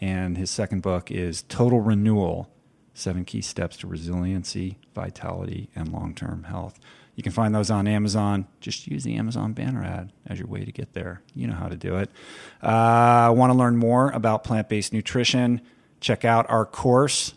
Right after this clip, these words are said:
The Ultimate Guide to Plant-Based Nutrition.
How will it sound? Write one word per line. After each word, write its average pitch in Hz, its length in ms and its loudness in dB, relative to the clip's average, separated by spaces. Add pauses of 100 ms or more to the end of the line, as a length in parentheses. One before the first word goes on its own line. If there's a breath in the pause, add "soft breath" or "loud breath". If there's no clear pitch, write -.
The 117 240 -10
Ultimate 110 460 0
Guide 101 320 0
to 104 60 -6
Plant-Based 95 540 -4
Nutrition. 113 600 -4